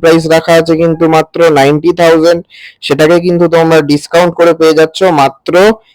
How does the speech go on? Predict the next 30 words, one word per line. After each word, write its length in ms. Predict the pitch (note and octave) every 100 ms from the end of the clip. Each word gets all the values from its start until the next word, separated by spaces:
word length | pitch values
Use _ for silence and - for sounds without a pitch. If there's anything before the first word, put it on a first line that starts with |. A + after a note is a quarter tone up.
| _ - D3
এইটটি 360 | D3+ - F3 G#3 - - E3
এইট 140 | F3 E3
থাউজেন্ড 360 | E3+ D#3+ E3 D#3+ D3
এ। 20 | C3
Just 160 | D#3+ - D3
কন্ডিশনটা 540 | D#3 E3+ E3+ F3+ F3 E3+
just 140 | E3+ E3+
একদম 200 | D#3 E3 D#3+
দেখো, 160 | D#3+ D3+
পুরো 140 | D3+ E3+ E3
স্ক্র্যাচলেস 540 | - D#3 - E3+ E3+ -
কন্ডিশনে 440 | E3 D#3+ D#3+ D#3 C#3+
আছে। 180 | A#2+ A2+ A2+ _ _ _ -
নেক্সট 260 | D3+ F3 -
কি 60 | F3+ F3
থাকছে? 300 | D3+ - B2+ A#2
নেক্সট 180 | C#3+ E3 -
থাকছে 300 | E3+ - F3+ F3
Honda 300 | D3 D3 D#3+ E3 - D#3
X-Blade, 380 | D#3+ D3+ B2+ G#2+ _ _ _ _ C3 C3+ C#3+ - -
দু 80 | D#3
হাজার 220 | E3 E3+ F3+ E3
উনিশের 380 | E3 E3+ G3 F3+
মডেল, 280 | E3+ E3 F#3 F#3+ - C#3+
আস্কিং 240 | - F3 E3+
প্রাইস 200 | F3 F3 E3
রাখা 200 | E3 F#3 F3+
আছে 200 | E3+ F#3+ F#3+ -
এই 80 | D3 C3 -
ফিফটি 300 | D#3 -